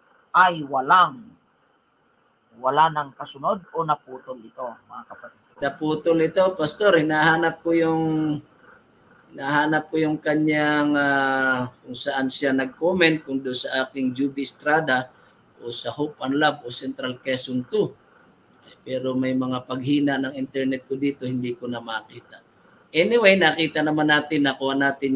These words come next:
Speaker 2: yung, ah, reflection ni Sister Paz, ano? So, you, uh, welcome po, Sister Paz, sa iyong appreciation.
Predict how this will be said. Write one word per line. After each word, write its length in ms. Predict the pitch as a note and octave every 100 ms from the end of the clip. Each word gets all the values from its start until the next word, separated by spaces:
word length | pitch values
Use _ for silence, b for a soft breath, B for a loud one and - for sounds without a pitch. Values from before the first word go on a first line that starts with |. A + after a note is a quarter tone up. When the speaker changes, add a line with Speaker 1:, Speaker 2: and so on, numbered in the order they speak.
| C3+
Speaker 2:
yung, 160 | C3 C3 B2+ B2+ B2 _ - -
ah, 420 | - A#2 A#2 A#2 B2
reflection 600 | B2+ C#3+ C#3+ - C#3+ C3
ni 180 | C3 A#2+
Sister 460 | B2+ - C3 B2
Paz, 320 | - D#3+ D#3+
ano? 320 | C3 D#3 F#3+ - _ _ _ _ _ _ _ _
So, 320 | - C3 B2+
you, 160 | C3+ C3
uh, 260 | C3 C3
welcome 480 | C3 D3 D#3+ E3+ E3+
po, 320 | F3+ G3 G#3+
Sister 320 | - - D3+
Paz, 400 | - D#3 G3 -
sa 60 | C3+
iyong 240 | C3 C3+
appreciation. 880 | C3 - B2+ D#3+ E3 - E3 F3 F#3+